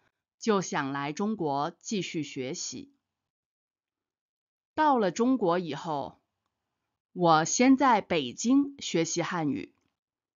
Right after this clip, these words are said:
后来找到了上海的工作，就来上海生活了。三年了，我越来越了解中国文化，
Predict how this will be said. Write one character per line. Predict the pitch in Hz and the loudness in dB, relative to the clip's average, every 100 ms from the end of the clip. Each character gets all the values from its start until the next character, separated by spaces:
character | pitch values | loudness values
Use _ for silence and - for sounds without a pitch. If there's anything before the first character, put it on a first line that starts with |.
| _ _ | _ _
后 | - 285 | 2 4
来 | 240 196 196 | 6 6 4
找 | 226 196 143 | 4 2 4
到 | 208 196 | 4 4
了 | 180 175 | 4 2
上 | - 240 | 2 0
海 | 190 180 107 | 0 -4 -4
的 | 160 | -4
工 | 220 262 269 | 2 4 2
作， | - 285 - - _ _ _ _ _ _ _ _ | 0 0 0 -4 _ _ _ _ _ _ _ _
就 | 233 190 | -2 2
来 | 165 160 | 2 2
上 | 175 254 196 | 0 0 0
海 | - 151 - | -2 -6 -6
生 | - 220 247 | -6 -4 -4
活 | - - | -6 -8
了。 | - - _ _ _ _ _ _ _ _ _ _ _ | -10 -14 _ _ _ _ _ _ _ _ _ _ _
三 | _ 233 226 | _ -2 0
年 | 220 165 | 2 0
了， | 156 160 - _ _ _ _ _ _ _ | 0 -2 -4 _ _ _ _ _ _ _
我 | 226 214 | 0 2
越 | 262 285 | 4 6
来 | 196 185 | 6 4
越 | 202 185 | 2 2
了 | 165 170 | 2 0
解 | 185 151 | 0 -2
中 | - 202 220 | -2 -2 -2
国 | 170 147 | 0 -2
文 | 147 143 | -2 -6
化， | 147 165 123 - | -4 -4 -4 -8